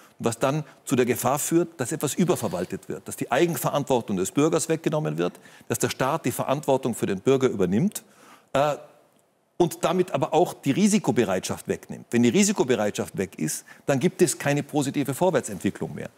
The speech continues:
Also da ist etwas, wo man immer genau abwägen muss. Natürlich braucht man diese ursprüngliche Bewegung,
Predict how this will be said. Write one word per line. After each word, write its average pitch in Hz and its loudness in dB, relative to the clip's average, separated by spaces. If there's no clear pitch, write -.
Also 101 -4
da 170 0
ist 160 -4
etwas, 160 -4
wo 151 -4
man 143 0
immer 175 2
genau 131 0
abwägen 95 -2
muss. 127 -4
Natürlich - 0
braucht 120 0
man 104 -2
diese 95 0
ursprüngliche 143 2
Bewegung, 147 2